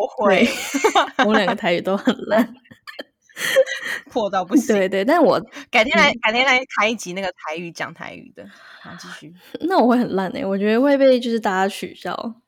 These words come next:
Speaker 2: 要不要你就是
Speaker 1: 就从头到尾都笑到尾吧。
Speaker 2: <laughs>
Speaker 1: 好，继续，回来，回来。<laughs>
Speaker 2: 对啊，就是，没有，我觉得可能就是大家有些人还不离职，其实我觉得应该有蛮多原因的吧。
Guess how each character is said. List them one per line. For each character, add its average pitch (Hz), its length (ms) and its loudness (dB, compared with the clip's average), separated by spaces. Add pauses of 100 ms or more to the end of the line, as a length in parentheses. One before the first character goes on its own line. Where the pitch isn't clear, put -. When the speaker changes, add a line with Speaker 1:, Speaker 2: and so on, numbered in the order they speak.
(100)
Speaker 2:
要 226 100 -2
不 214 80 0
要 220 120 2
你 196 120 -4
就 190 100 -6
是 185 340 -6 (220)
Speaker 1:
就 349 140 -8
从 285 120 0
头 220 100 2
到 247 140 4
尾 190 60 0
都 190 140 -4
笑 185 240 -2
到 165 220 -4
尾 - 300 -6
吧。 - 80 -10 (380)
Speaker 2:
<laughs> - 760 -4
Speaker 1:
好， 214 100 4 (120)
继 - 140 -20
续， 226 100 -6
回 196 240 -4
来， 180 200 2
回 - 140 -6
来。 - 300 -2 (200)
<laughs> 277 320 -4
Speaker 2:
对 226 220 4
啊， 190 340 -2 (120)
就 277 120 -4
是， 247 500 0 (440)
没 233 160 2
有， 302 160 2
我 185 300 4
觉 208 120 -2
得 311 140 0
可 285 140 -4
能 180 320 -6
就 254 100 -6
是 247 260 -4
大 247 220 -4
家 226 380 -4
有 226 200 -4
些 233 160 0
人 185 240 -2
还 175 240 -6 (480)
不 233 120 -4
离 185 200 -6
职， - 160 -12
其 202 140 -4
实 202 100 0
我 202 120 -2
觉 165 100 -6
得 165 100 -4
应 180 120 -6
该 180 120 -4
有 175 120 -6
蛮 - 200 -12
多 - 180 -8
原 - 240 -12
因 101 200 -14
的 - 100 -14
吧。 - 300 -16